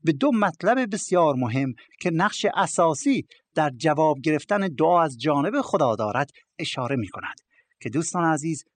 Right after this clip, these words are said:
مربوط به من و مربوط به شما هم می‌باشد. و اگر ما مطیع این آیات بشویم بدانید که جواب خدا را چه بسا خیلی زود خواهیم یافت.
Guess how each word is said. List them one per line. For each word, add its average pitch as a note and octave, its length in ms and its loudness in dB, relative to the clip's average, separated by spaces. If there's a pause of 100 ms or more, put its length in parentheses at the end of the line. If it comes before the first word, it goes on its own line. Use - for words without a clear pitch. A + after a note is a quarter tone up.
(120)
مربوط B2 400 -4
به B2+ 120 -2
من D#3 300 -2 (300)
و B2 100 -2
مربوط A#2 380 -6
به A#2 80 -10
شما G#2+ 300 -6
هم G#2 160 -6
می‌باشد. - 520 -10 (440)
و A#2+ 60 -2
اگر B2+ 280 -2
ما G3 360 2 (720)
مطیع D3 340 -2
این A3+ 280 -2
آیات A#2 460 0
بشویم B2 580 -4
بدانید A#2 360 -2
که A2 220 -10 (600)
جواب A#2 440 -4
خدا G#2+ 320 -6
را G2+ 140 -8
چه - 180 -10
بسا A2 420 -10 (220)
خیلی A2 680 -8
زود A2 400 -6 (300)
خواهیم G#2 380 -8
یافت. - 380 -10